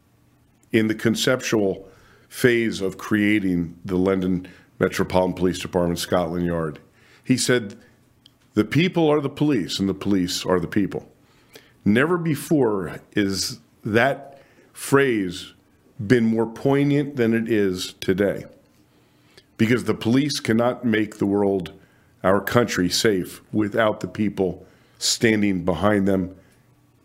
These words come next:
and together with them, shoulder to shoulder. I want to tell you about an incident that just occurred,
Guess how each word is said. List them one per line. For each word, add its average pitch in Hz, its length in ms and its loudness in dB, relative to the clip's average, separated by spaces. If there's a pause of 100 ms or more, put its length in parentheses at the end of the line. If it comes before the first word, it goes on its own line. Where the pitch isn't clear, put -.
(100)
and 104 140 2
together 101 480 2
with 98 360 0
them, 85 200 2
shoulder 82 420 0
to 82 120 -4
shoulder. 76 480 -4 (1200)
I 117 60 4
want 151 260 2
to - 60 -10
tell 156 100 2
you 151 120 2
about 120 180 -2
an 113 100 0
incident 107 400 -2
that 90 140 -4
just 95 260 -2
occurred, 87 460 -2